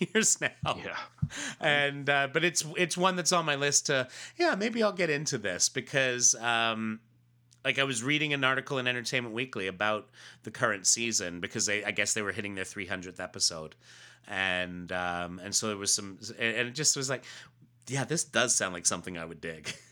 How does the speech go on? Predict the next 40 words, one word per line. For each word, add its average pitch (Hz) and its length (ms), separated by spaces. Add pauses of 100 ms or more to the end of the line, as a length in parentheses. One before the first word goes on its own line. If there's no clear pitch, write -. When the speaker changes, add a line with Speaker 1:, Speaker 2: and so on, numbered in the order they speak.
(240)
Speaker 1:
<laughs> 156 80 (1300)
Um, 107 340
Speaker 2:
Well, 139 100
it - 20
looks, 185 320
it's 131 200
the 131 60
right 143 220
balance 104 340
of, 95 140
you 95 80
know, 85 220 (100)
creepy, 113 460
spooky, 95 600
funny. 90 560 (320)
Speaker 1:
Yeah. 107 400
Speaker 2:
Seems 98 360
like 90 160
there's 87 160
some 85 160
good 85 200
long 90 200
story 90 320
arcs. 87 320
I - 20 (480)
feel 95 120
like 82 120
it's 82 160
got, 78 380
you 95 80
know, 78 240
some 78 200 (220)
Buffy-ish 82 600
elements 82 520
and 71 200
Speaker 1:
Oh, 135 100
yeah. 95 320 (680)
Speaker 2:
Yeah. 50 140 (1300)
So 131 60
Speaker 1:
Um, 127 420